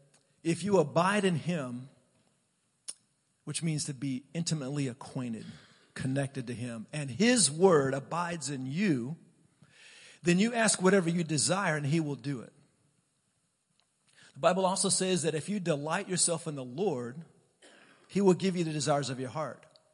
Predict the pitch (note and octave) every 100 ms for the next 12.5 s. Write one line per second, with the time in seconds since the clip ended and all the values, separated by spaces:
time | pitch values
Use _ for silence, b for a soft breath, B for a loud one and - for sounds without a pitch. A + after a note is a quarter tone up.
0 | _ _ - b b b b b _ _
1 | _ - F3 A3+ G3+ G#3 A#3 G3+ G3+ -
2 | - A3+ G#3+ G3 F3+ F3 F3+ D#3+ D#3 D#3
3 | D#3 G#3 F#3+ - - G#3 - D#3 D3+ D#3
4 | C3 C#3+ C3 B2 - D3 C3 C3+ - -
5 | A3 - F#3+ F#3+ D3 - F#3 F#3 D#3 C#3+
6 | D#3 D#3 C3+ F#3 - G3 D3+ A#2 - B
7 | B B B B - F3+ G3 F3 D#3+ -
8 | D#3 C#3 C#3 A#2 - - - _ D#3+ E3
9 | D3 F#3+ A3+ G3 D3+ A#2 C#3+ - G#3+ A#3
10 | A#3+ F#3 E3 D3+ A#3 C4 F3 E3 D3 A#2+
11 | C#3+ C#3+ C#3 - _ b b b D#3 D3+
12 | - E3 D#3 D3 C#3+